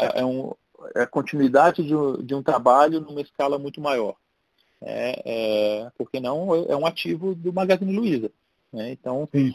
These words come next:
Speaker 1: é, foi assim que eu enxerguei. A gente passou por outras duas, é, propostas anteriores, onde, o, onde não existia um alinhamento cultural forte, né? É, e a gente abortou, né? A gente falou, "Cara, não vale a pena",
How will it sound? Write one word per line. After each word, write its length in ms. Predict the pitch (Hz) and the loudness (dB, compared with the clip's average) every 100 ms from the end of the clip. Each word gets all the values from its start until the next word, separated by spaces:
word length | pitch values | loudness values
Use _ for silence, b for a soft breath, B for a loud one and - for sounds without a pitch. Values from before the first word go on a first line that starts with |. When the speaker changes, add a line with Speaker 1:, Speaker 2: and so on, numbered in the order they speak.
| - | 2
Speaker 1:
é, 300 | 127 123 - - _ | 4 4 2 -4 _
foi 160 | 139 131 | 6 6
assim 220 | - 180 | 2 -2
que 100 | 185 | -2
eu 80 | 180 | -2
enxerguei. 500 | - 185 131 113 107 | 0 0 2 2 2
A 40 | |
gente 220 | - - | -4 0
passou 260 | 190 - 160 | 0 2 -2
por 160 | 156 | 0
outras 280 | 151 147 135 | 0 0 -4
duas, 340 | 127 175 175 - _ _ - | -2 -2 -2 -8 _ _ -4
é, 260 | 123 117 | -2 -2
propostas 640 | 110 - 123 - 120 - 113 | -2 -2 -2 0 -2 0 -6
anteriores, 680 | 117 - 113 120 156 123 - _ b b b - | -6 -2 2 6 8 6 2 _ b b b -4
onde, 400 | 127 135 139 135 | -4 0 -2 2
o, 640 | 135 127 123 123 - - - | 2 4 4 2 0 -4 0
onde 200 | 139 135 | 2 4
não 80 | 160 | 4
existia 280 | 156 - 156 | 2 0 4
um 80 | |
alinhamento 400 | 147 147 135 - | 4 4 0 -4
cultural 400 | - 127 131 120 | -2 0 6 6
forte, 480 | - 107 120 - - _ _ b b b | 6 4 4 0 -14 _ _ b b b
né? 340 | - 107 110 123 | -10 -4 -2 0
É, 400 | 127 117 113 110 - | 0 2 2 0 0
e 140 | 123 | 2
a 60 | 120 | 2
gente 200 | 131 135 | 2 2
abortou, 500 | 127 143 - 107 - _ - | 4 4 4 0 0 _ -12
né? 140 | 98 | -8
A 20 | |
gente 120 | 110 - | -8 -4
falou, 140 | 113 | -4
"Cara, 300 | - 120 110 | 4 4 4
não 120 | 120 | -2
vale 160 | 135 131 | 0 0
a 40 | |
pena", 380 | - 123 135 | 0 0 0